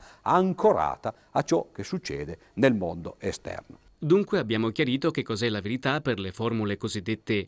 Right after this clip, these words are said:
Speaker 2: atomiche. Passiamo adesso a considerare la verità a livello dei connettivi.
Speaker 1: Ricorderete che questo è stato lo studio degli stoici,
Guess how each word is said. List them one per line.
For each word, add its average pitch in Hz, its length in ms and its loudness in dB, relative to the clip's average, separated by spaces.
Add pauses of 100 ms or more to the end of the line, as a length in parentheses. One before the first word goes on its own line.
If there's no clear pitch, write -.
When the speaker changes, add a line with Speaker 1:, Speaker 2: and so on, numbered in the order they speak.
Speaker 2:
atomiche. 107 640 -2 (480)
Passiamo 190 320 0
adesso 180 300 0
a 139 100 0
considerare 180 600 -2
la 135 120 -2
verità 156 360 -2
a 160 40 -2
livello 147 400 -2
dei 127 180 0
connettivi. 127 720 -4 (580)
Speaker 1:
Ricorderete 170 720 4
che 101 140 -6
questo 143 280 0
è - 20 -6
stato 113 380 -6
lo 107 180 0
studio 107 640 -2
degli 85 220 -10
stoici, 160 540 2